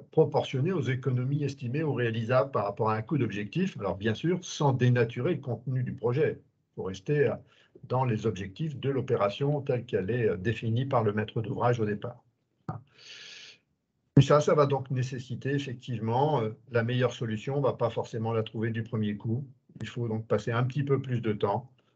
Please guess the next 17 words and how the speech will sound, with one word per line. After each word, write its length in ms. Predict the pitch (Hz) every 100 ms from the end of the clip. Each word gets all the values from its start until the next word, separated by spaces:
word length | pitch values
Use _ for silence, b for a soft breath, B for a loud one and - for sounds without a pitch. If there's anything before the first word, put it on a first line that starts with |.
| _
et 100 | 113
notamment 440 | 110 113 117 110 110
aussi 240 | 104 143
pour, 400 | 139 139 143 139
euh, 100 | 104 - b b b - -
bien, 340 | 110 104 92
euh, 160 | 90 90 - _ _ -
proposer 720 | 151 143 147 135 143 151 139
au, 180 | 104 -
au 100 | 127 110
maître 340 | 123 139 131
d'ouvrage 560 | 107 104 101 151 151 -
des 100 | 107
solutions, 720 | - 110 110 - 127 131 113
euh, 120 | 92 92 B B B B _
euh, 280 | - 92 90 - - 123
comparatives, 960 | - 131 131 113 113 - 143 196 110